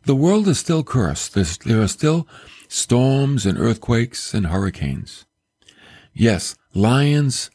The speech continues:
still eat gazelles. And, but there is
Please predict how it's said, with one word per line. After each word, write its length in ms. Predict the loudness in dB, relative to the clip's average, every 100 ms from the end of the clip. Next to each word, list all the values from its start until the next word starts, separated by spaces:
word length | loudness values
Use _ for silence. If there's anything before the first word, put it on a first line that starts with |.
| _
still 460 | -12 -2 0 2 0
eat 360 | 0 2 0 _ _ -8
gazelles. 760 | -2 0 0 -2 -4 -10 -16 -20 _ _ _ _ _ _ _ _ -20 -6
And, 520 | -2 0 -2 -4 -8 _ _ _ _ _
but 300 | -2 -2 -2 _ -18
there 800 | -14 -14 -16 -18 -8 0 2 4
is 200 | 2